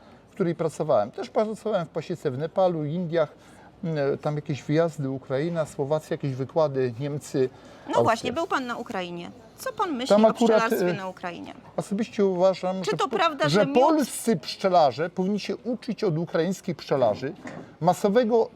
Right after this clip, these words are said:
Speaker 1: taniego,
Speaker 2: Czyli miód
Speaker 1: szybkiego
Speaker 2: ukraiński nie świeci w ciemnościach. To jest mit.
Speaker 1: E, miód ukraiński jest bardzo dobry i polski wie-, e, ukraiński wielokwiat jest w klasie polskiej lipy.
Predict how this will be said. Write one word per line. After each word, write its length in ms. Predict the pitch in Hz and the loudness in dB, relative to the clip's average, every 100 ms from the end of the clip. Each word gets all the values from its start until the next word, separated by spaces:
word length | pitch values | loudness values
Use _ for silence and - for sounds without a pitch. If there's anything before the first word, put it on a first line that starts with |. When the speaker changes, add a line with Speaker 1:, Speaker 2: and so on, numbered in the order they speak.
| - | 0
Speaker 1:
taniego, 300 | 165 196 202 | 2 2 -2
Speaker 2:
Czyli 200 | 220 285 | -2 0
miód 80 | 302 | 0
Speaker 1:
szybkiego 200 | 226 220 | 0 2
Speaker 2:
ukraiński 380 | 302 415 - | 0 -2 -8
nie 80 | 440 | -12
świeci 280 | 403 214 202 | -8 -10 -10
w 40 | |
ciemnościach. 480 | - 196 185 - 202 - - | -12 -12 -12 -12 -14 -16 -6
To 80 | 220 | -2
jest 160 | 440 | -2
mit. 280 | - 160 - - - - - - | -4 -8 -8 -10 -16 -18 -10 -2
Speaker 1:
E, 340 | 127 135 123 - - - - - 170 | 2 2 0 -2 -14 -20 -20 -6 -2
miód 160 | 208 247 - | 0 0 -4
ukraiński 520 | 214 175 196 - - | -2 -2 -2 -2 0
jest 160 | 165 117 | 0 2
bardzo 400 | 165 196 175 180 | 2 2 2 2
dobry 420 | 151 101 123 170 - - - - - - | 2 2 0 0 -6 -20 -20 -20 -20 -8
i 60 | 139 | 0
polski 500 | 214 247 226 - 165 | 2 2 -2 0 2
wie-, 360 | 180 - 170 | 4 4 2
e, 40 | 151 | 0
ukraiński 500 | 185 190 233 - 180 | 0 0 0 0 2
wielokwiat 480 | 170 175 190 202 - | 4 2 0 -2 -2
jest 180 | 165 - | -8 -4
w 40 | |
klasie 280 | 170 156 165 | -6 -4 -4
polskiej 420 | 160 139 - 135 | -4 -4 -4 -2
lipy. 300 | 110 - | -2 -6